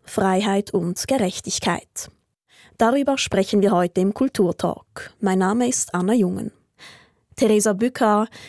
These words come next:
in Ihrem Buch schreiben Sie, als Kind ist die Zeit ein Meer.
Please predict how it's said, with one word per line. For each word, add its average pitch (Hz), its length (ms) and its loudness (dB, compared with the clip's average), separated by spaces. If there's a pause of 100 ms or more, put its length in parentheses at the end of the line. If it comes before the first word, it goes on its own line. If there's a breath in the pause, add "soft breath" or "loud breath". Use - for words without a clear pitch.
(300 loud breath)
in 226 280 4
Ihrem 226 300 2
Buch 254 300 0
schreiben 202 500 0
Sie, 208 340 0 (520 soft breath)
als 196 460 2
Kind 294 580 -2 (200)
ist - 220 0
die 214 80 0
Zeit 185 340 0
ein 180 260 0
Meer. 180 420 -2